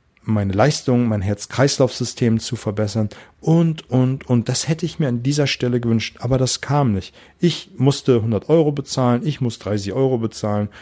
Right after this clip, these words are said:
Dass man das ein oder andere wegverhandeln kann, gar keine Frage. Aber für mich war,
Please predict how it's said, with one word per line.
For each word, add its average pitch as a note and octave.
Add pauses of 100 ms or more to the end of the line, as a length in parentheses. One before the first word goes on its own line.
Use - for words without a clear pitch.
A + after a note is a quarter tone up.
(340)
Dass B2
man C3+
das A#2+
ein C#3+
oder C3
andere A2+
wegverhandeln A#2
kann, G2+ (420)
gar A#2+
keine G2+
Frage. E2 (320)
Aber A2
für -
mich C3+ (320)
war, G#2+